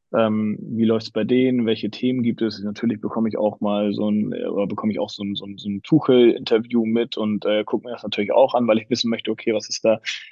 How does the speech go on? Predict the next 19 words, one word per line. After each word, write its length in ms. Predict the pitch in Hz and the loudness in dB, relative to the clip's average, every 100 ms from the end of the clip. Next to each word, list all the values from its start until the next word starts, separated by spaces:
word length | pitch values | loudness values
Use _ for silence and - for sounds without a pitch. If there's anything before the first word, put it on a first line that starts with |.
| _ - | _ -4
was 140 | 110 | -2
ist 140 | 110 | 2
da 60 | 110 | 2
passiert? 420 | 110 - 123 120 | 2 2 6 6
Weil 120 | 107 | 6
genau 240 | 104 107 107 | 4 6 4
das 160 | 110 | 4
finde 240 | - 113 110 | 0 -2 -2
ich 80 | 110 | 0
ja 200 | 104 101 | 0 -2
für 180 | - | -2
mich 240 | 117 120 107 | 0 0 -2
am 80 | 113 | -4
spannendsten. 640 | - 120 127 107 107 104 | -2 0 0 -2 -6 -6
Es 160 | 101 - | -6 -8
ist 100 | 113 | -2
so 80 | 104 | 0
dieses, 400 | 107 107 104 - | 2 2 0 2
äh, 200 | 107 | 2